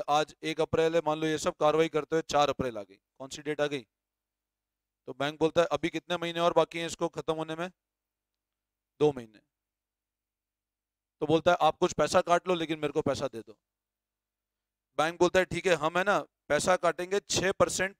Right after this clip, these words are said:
per annum की rate से।" Bank क्या बोलता है, "पैसा क्या rate से काटेंगे?" "छह परसेंट का मैं काट-, खर्चा काटूंगा।"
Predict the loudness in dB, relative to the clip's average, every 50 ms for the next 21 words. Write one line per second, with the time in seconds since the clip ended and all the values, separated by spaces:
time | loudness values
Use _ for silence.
0 | _ 4 4 4 2 0 -4 -8 -8 -10 -10 -10 -10 -10 -10 -10 -10 -10 -12 _
1 | _ _ _ _ _ _ _ _ _ _ _ _ _ _ _ _ _ _ _ _
2 | _ _ _ _ _ _ _ _ _ _ _ _ _ _ _ _ _ -6 -6 -2
3 | 0 0 2 2 0 2 2 0 2 2 0 0 0 0 0 0 0 0 0 -2
4 | -2 -4 -2 -2 0 0 -2 -4 -6 -8 -10 -12 _ _ _ _ _ _ _ _
5 | _ _ _ _ _ _ _ _ _ _ 4 4 6 6 6 2 2 2 -2 -2
6 | 0 2 0 2 4 2 2 2 2 0 0 _ -6 -8 -6 -4 -2 -4 -2 -2
7 | -6 -6 -8 -12 -14